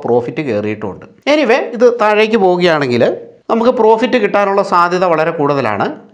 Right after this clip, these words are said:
ഈ ഒരു സ്ട്രാറ്റജിയുടെ പ്രത്യേകത ഇതിൽ ലിമിറ്റഡ് ലോസ് ആയിരിക്കും. ലിമിറ്റഡ് ലോസ്, അൺലിമിറ്റഡ് പ്രോഫിറ്റ് ആയിരിക്കും. പ്രോഫിറ്റ് എത്ര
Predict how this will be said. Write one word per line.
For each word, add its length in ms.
ഈ 100
ഒരു 140
സ്ട്രാറ്റജിയുടെ 680
പ്രത്യേകത 420
ഇതിൽ 120
ലിമിറ്റഡ് 560
ലോസ് 300
ആയിരിക്കും. 300
ലിമിറ്റഡ് 480
ലോസ്, 300
അൺലിമിറ്റഡ് 720
പ്രോഫിറ്റ് 360
ആയിരിക്കും. 260
പ്രോഫിറ്റ് 420
എത്ര 220